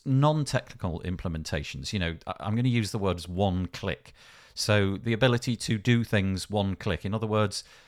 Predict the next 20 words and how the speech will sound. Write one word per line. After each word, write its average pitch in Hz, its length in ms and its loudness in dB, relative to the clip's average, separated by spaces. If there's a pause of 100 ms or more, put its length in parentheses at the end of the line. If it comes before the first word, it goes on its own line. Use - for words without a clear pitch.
(220)
is 131 220 2
this 127 220 0
gonna 117 180 2
be 107 100 0
just 117 260 -2
for 90 220 2
technical, - 480 -4
technically 120 480 -4
minded 87 380 -2
people 90 520 -6 (120)
who 87 440 -4
work 95 440 0 (440)
with 95 320 -4
technical - 460 -4
things 127 400 4
that - 140 -2
they 90 100 -4
need 90 220 -6
to 80 100 -4
achieve? 98 480 -6